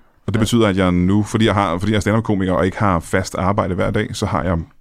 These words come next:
Speaker 1: faktisk børnene mere, end hun har.
Speaker 2: Okay.
Speaker 1: Altså, jeg tror, jeg har dem femogtres halvfjerds procent af tiden, faktisk.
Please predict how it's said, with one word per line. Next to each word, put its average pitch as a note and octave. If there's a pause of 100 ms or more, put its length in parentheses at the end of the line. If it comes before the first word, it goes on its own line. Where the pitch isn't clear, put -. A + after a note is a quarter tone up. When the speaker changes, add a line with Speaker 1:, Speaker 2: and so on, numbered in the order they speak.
(180)
Speaker 1:
faktisk F2+
børnene F#2+
mere, F2
end G2+
hun A2
har. A2+ (340)
Speaker 2:
Okay. -
Speaker 1:
Altså, G2+
jeg F#2+
tror, G#2+
jeg F#2+
har F#2+
dem F#2 (500)
femogtres F#2+
halvfjerds F2+
procent -
af G#2
tiden, D3
faktisk. -